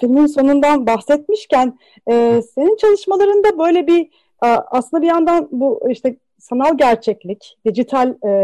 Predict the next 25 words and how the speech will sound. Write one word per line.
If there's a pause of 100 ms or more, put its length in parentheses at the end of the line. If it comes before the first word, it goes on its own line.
(340)
gö-,
e, (180)
temsiller, (300)
e,
var. (100)
E,
bunları
kullanıyorsun
ama
bir
yandan
da, (500)
e,
bu
temsillerle
ilgili, (260)
e,
çok
eleştirel
de
duruyorsun.
Yani,
e,
hem
kullanırım